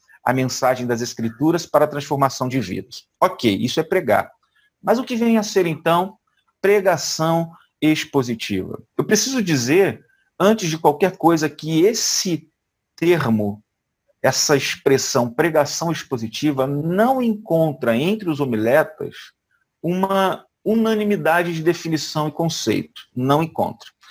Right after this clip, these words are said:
Então, o que eu vou apresentar pra você aqui, pra vocês aqui são alguns conceitos e vou fazer alguns contrapontos com,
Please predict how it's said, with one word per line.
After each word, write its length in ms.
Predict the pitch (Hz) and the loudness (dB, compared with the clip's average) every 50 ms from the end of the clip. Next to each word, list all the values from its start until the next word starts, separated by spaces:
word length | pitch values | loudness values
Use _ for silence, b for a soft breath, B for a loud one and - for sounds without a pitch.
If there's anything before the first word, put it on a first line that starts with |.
| B B B B | B B B B
Então, 240 | 139 120 - 226 247 | -8 0 2 2 2
o 60 | 254 | 2
que 100 | 233 240 | 2 0
eu 80 | 214 175 | 0 2
vou 160 | 165 208 233 | 2 2 0
apresentar 500 | 226 226 214 180 170 165 156 - 151 147 | 2 2 2 2 2 2 2 2 0 0
pra 120 | 147 139 | 0 0
você 280 | 123 123 117 - - 131 | -2 -2 -2 0 0 0
aqui, 280 | 120 120 - - - - | 0 0 -6 -12 -16 -2
pra 120 | - 123 117 | 0 2 2
vocês 320 | 113 117 113 - 117 110 | 2 0 0 0 0 -2
aqui 120 | 113 123 | -2 -4
são 220 | 151 - - 185 185 | -6 -4 -2 2 4
alguns 380 | 180 160 147 175 214 226 226 | 4 4 2 2 0 -2 0
conceitos 580 | - 208 202 202 - - 156 156 160 156 - B B B B B B B B B | 0 0 0 0 0 0 0 0 0 -2 -6 B B B B B B B B B
e 120 | - 196 202 | -2 -2 0
vou 340 | 175 170 196 220 254 277 277 | 0 0 0 2 2 0 0
fazer 600 | - - 214 170 147 139 135 151 185 214 220 196 | 0 2 2 2 4 2 2 2 2 4 4 4
alguns 320 | 180 156 156 190 190 - | 2 2 0 -2 -4 -4
contrapontos 1120 | - - 214 220 226 226 214 202 202 208 - 175 190 214 233 233 208 208 208 131 - - - | -2 0 0 0 2 4 2 2 2 0 0 2 2 4 4 2 2 -2 -4 -8 -10 -10 -12
com, 360 | - - 175 185 202 214 214 | -4 0 2 2 2 2 -2